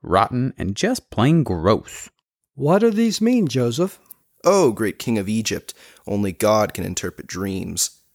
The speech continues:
Speaker 3: Your dreams mean that Egypt will have seven years of plenty in the fields.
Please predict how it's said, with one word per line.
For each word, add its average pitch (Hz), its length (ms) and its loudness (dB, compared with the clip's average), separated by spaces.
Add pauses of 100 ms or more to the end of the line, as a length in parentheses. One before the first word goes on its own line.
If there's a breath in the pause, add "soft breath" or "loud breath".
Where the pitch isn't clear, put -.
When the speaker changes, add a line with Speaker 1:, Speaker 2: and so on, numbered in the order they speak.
(120)
Speaker 3:
Your 120 140 0
dreams 127 340 2
mean 139 240 6
that 139 160 2
Egypt 147 340 -2
will 123 100 4
have 113 100 2
seven 160 360 4
years 135 400 4
of 90 120 -12
plenty 117 340 -2
in 113 80 2
the 104 60 0
fields. 120 480 0